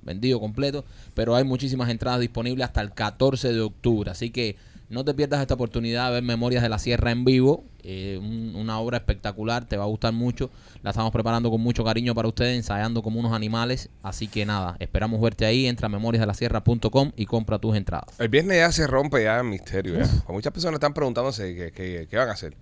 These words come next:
Speaker 2: qué son capaces de hacer. ¿Cómo es posible
Speaker 1: Sí.
Speaker 2: una historia que duraba diez minutos en redes sociales, van a llevarla a una hora y pico en el teatro? ¿Con qué vienen los Pichi? ¿Qué? Hay, hay, hay, hay una expectativa afuera.
Speaker 1: Sí, hay
Speaker 2: Hay una
Speaker 1: una
Speaker 2: expectativa.
Speaker 1: expectativa.
Speaker 2: Y ya el viernes se rompe todo. Y ya empezaremos a escuchar las opiniones de las personas. Me,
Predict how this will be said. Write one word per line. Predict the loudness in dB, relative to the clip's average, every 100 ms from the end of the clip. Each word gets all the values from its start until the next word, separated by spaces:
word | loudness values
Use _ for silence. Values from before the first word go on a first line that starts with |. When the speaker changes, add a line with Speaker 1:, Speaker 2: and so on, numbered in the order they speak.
| -20 -20 -20 -10
Speaker 2:
qué | -4
son | -2
capaces | 0 0 0
de | -2
hacer. | -6
¿Cómo | 0 0
es |
posible | 2 0 2
Speaker 1:
Sí. | 2
Speaker 2:
una | 0
historia | 0 2 2
que | 2
duraba | 0 0 2 4 2 -2 -12 -20 -12 -2
diez | -2
minutos | 0 0 0
en | 2
redes | 0 0
sociales, | 0 2 2
van | 2 2
a | 0
llevarla | 0 0 0 0 -2
a |
una | -4 0 2
hora | 2
y |
pico | 2 -2 -2 -4
en |
el | -4
teatro? | -4 -2 -2 -6 -12 -18 -20 -16
¿Con | -8 -6
qué | 0 2
vienen | 2 0
los | -2
Pichi? | -6 -10 -8
¿Qué? | -4 -2 -2
Hay, | 0 2
hay, | 2 2
hay, | 4 4 4
hay | 2
una | 4 2
expectativa | 2 -4 -2 -2 2 4
afuera. | 2 0 -2 -2
Speaker 1:
Sí, | -4 -4
hay |
Speaker 2:
Hay | -6 -4
una | -2
Speaker 1:
una | 0
Speaker 2:
expectativa. | 0 0 2 4 2
Speaker 1:
expectativa. | 2 -6 -20 -14 0
Speaker 2:
Y | 4 6
ya | 6 6
el | 4
viernes | 0 -4 -2
se | -2
rompe | -2 -2
todo. | 0 0 -2 -6
Y | -8 -4
ya | -4
empezaremos | -2 -4 -2 -4 -4
a | -6
escuchar | -8 -4 -2
las | 0 0
opiniones | 0 -2 -4 -2
de | -2
las |
personas. | -4 -6 -4 -4
Me, | -4